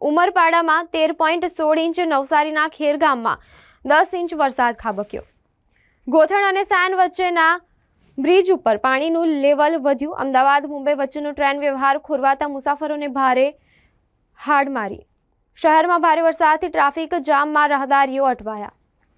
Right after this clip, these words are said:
મકરપુરા, નંદેસરી, પાદરા, વાઘોડિયા, મંજુસર પોરનો સમાવેશ. શહેર અને તેની આસપાસની અનેક જી આઈ ડી સીમાં બપોરે રજા અપાઈ.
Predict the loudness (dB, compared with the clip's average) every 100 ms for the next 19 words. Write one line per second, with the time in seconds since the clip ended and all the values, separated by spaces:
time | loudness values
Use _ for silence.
0 | _ _ _ _ _ _ -2 2 2 2
1 | 2 2 2 0 0 -2 0 2 2 2
2 | 2 2 2 0 -2 -2 -6 -4 -2 0
3 | 2 2 0 -8 -2 0 2 2 -2 -6
4 | -4 -2 2 2 0 -2 -2 -2 -4 -2
5 | -2 0 0 -2 -4 -6 -2 0 0 -2
6 | 0 0 0 -2 -4 -8 -6 -4 -2 0
7 | 0 0 -2 -4 -4 -8